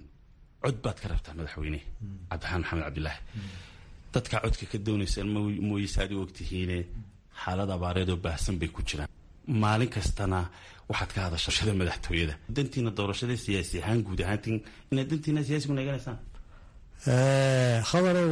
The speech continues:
Speaker 2: khudbaddayda inta hore oo dhan waxay ku saabsanayd arrintaas. Sicir bararkaanu ka hadalnay, abaarahaanu ka hadalnay,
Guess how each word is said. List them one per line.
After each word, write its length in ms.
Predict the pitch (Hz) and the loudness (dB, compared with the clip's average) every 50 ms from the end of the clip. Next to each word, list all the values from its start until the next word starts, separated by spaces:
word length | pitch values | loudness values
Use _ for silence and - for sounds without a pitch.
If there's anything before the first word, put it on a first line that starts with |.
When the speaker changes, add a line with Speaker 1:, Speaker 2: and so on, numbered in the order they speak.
| 151 139 | 2 2
Speaker 2:
khudbaddayda 500 | - 147 139 151 170 165 175 165 160 170 | 2 2 4 4 4 6 6 6 6 4
inta 140 | 160 - 139 | 4 4 4
hore 120 | 135 143 147 | 4 4 6
oo 60 | 143 | 4
dhan 100 | 135 131 | 4 4
waxay 160 | 135 123 - | 4 4 4
ku 60 | - | 2
saabsanayd 420 | - - 104 - - 110 101 98 98 | 2 2 2 4 4 4 4 4 4
arrintaas. 420 | 95 101 95 - - 71 - - - - - - - - - - _ - - - - - - - - - - - - - - - - - 175 | 4 2 0 0 -2 -4 -4 -6 -10 -10 -14 -16 -20 -20 -20 -20 _ -20 -20 -20 -20 -20 -20 -20 -20 -20 -20 -20 -20 -20 -20 -20 -16 -8 -6
Sicir 320 | 156 - - - 107 113 113 | -4 -2 2 4 4 4 6
bararkaanu 380 | 117 131 131 123 - 127 117 113 | 6 6 4 4 4 4 2 4
ka 120 | - 131 | 4 4
hadalnay, 460 | 117 117 113 117 113 117 117 117 127 143 - - - - - - - - - - - - - - | 4 6 6 4 4 6 4 4 2 0 -4 -12 -20 -20 -20 -20 -20 -20 -20 -20 -20 -20 -16 -2
abaarahaanu 520 | - 107 107 107 110 117 120 117 117 107 | 0 2 4 6 6 6 6 4 4 2
ka 120 | - - 98 | 0 0 0
hadalnay, 500 | 92 110 107 110 107 107 113 113 117 | 0 2 2 4 4 4 4 4 2